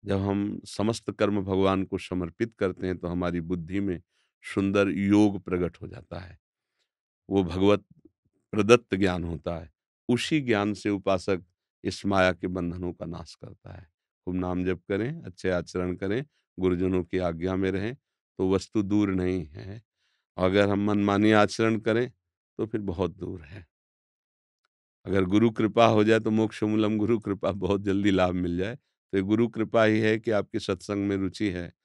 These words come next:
संत जनों की वाणी मनन करने का सौभाग्य प्राप्त हुआ है, तो इसी से हम आगे बढ़ जाएंगे। अध्यात्म विद्या ही सर्वोत्तम विद्या है।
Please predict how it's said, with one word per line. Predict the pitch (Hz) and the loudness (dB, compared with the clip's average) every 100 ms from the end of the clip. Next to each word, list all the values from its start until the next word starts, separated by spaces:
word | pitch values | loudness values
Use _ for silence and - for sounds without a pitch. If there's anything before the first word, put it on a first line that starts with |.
| _ _ _ | _ _ _
संत | - 92 92 | -6 -6 -4
जनों | 95 95 98 | -2 0 -2
की | 92 95 | -2 -2
वाणी | 92 90 95 95 | 0 0 2 0
मनन | 95 92 95 98 | 0 2 2 0
करने | 95 90 92 87 | 0 -2 -2 -4
का | 90 90 85 _ _ _ | -6 -8 -12 _ _ _
सौभाग्य | 92 90 85 92 101 | -2 0 0 -2 -2
प्राप्त | - 98 92 - 90 | -4 -4 -4 -8 -8
हुआ | 85 | -6
है, | 82 82 _ _ _ - | -8 -12 _ _ _ -10
तो | |
इसी | - 110 - 131 | -6 -6 -2 -2
से | 131 120 | 0 0
हम | 110 107 | 0 -2
आगे | - 95 92 92 | -2 -2 0 -2
बढ़ | 85 76 | -4 -10
जाएंगे। | 87 92 87 95 - _ _ _ _ _ _ - | -12 -16 -16 -18 -20 _ _ _ _ _ _ 0
अध्यात्म | 107 101 110 127 139 139 | 2 2 6 6 6 0
विद्या | 117 101 117 | 0 4 6
ही | 117 143 | 6 4
सर्वोत्तम | - 104 101 92 - 98 | 0 0 0 -2 -4 -2
विद्या | 90 82 87 | -2 -4 -8
है। | 78 78 92 | -8 -14 -20